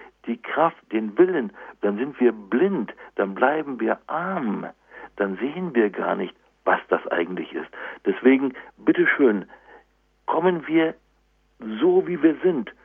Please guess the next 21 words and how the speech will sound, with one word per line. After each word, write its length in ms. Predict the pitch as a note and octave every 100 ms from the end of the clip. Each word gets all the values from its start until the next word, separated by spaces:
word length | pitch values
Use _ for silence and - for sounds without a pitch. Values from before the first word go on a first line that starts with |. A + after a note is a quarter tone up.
| _ -
zu 100 | -
diesem 300 | D3 E3+ C#3+
barmherzigen 600 | C3+ B2 A#2+ - A#2 A#2
Vater. 460 | G2+ G#2+ G2+ F2 - - - - - -
Von 280 | B2 A#2 F#2+ -
da 520 | C#3+ F3+ B2+ F#2 - - _ _ _ _ _ G2+
geschieht 440 | G#2 G#2+ - A2+ - _
alles 300 | - G2+ G#2 F#2+
wichtige 440 | G2 G2+ G#2+ G2 -
andere. 400 | G#2 G2 F#2 F2 - - - -
Jesus, 520 | F#2+ D3 F#3 D3+ G2 - - -
der 140 | F#2
dieses 360 | F2 B2 E3 A2+
Weihnachten 600 | A#2+ D3 C#3 B2 - - _ _
in 120 | G#2+
unseren 220 | A2 A2+
Herzen 400 | G#2 B2 C3+ A#2
wieder 160 | G#2 F#2
neu 260 | G2+ D3 E3
geboren 500 | C#3 C3+ C3+ B2+ G2+
wird, 240 | F#2 E2+